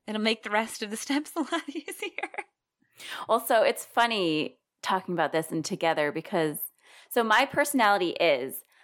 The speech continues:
Speaker 2: I am a natural leader,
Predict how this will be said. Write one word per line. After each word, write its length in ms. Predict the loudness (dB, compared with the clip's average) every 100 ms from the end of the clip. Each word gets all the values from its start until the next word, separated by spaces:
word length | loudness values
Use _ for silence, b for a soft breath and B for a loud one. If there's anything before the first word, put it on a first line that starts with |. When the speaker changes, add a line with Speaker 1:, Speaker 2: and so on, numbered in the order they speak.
| b b _ 4
Speaker 2:
I 240 | 6 4 4
am 340 | 2 2 0 -4 -10 _ _ _ _ 0
a 80 | 2
natural 560 | 4 4 2 0 0
leader, 600 | 2 2 2 2 0 -4